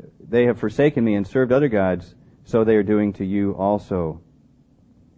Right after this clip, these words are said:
Now therefore heed their voice, however you shall solemnly forewarn them, and show them the behavior of the king who will reign over them.' So Samuel told all the words of the Lord to the people who asked him for a king.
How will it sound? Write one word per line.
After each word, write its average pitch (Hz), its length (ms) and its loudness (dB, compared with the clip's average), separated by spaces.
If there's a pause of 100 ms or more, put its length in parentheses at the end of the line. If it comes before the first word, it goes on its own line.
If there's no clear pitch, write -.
Now 113 160 2
therefore 127 380 4
heed 143 200 2
their 143 120 4
voice, 117 460 2 (380)
however 127 280 4
you 120 140 2
shall 110 180 0
solemnly 135 460 2
forewarn 135 480 4
them, 107 280 -2 (280)
and 98 160 -6
show 151 220 4
them 120 160 2
the 107 80 0
behavior 120 560 2
of 98 80 -2
the 98 80 -2
king 104 400 -2 (300)
who 117 100 -2
will 110 140 2
reign 117 340 -2
over 120 320 0
them.' 90 380 -2 (960)
So 123 140 2
Samuel 135 340 2
told 135 260 4
all 131 140 8
the 139 80 4
words 123 300 2
of 113 80 -2
the 113 80 2
Lord 110 300 2 (320)
to 117 100 -2
the 107 100 2
people 139 340 0
who 120 140 2
asked 135 360 -2
him 110 180 -2
for 104 180 -2
a 107 60 -2
king. 107 480 -2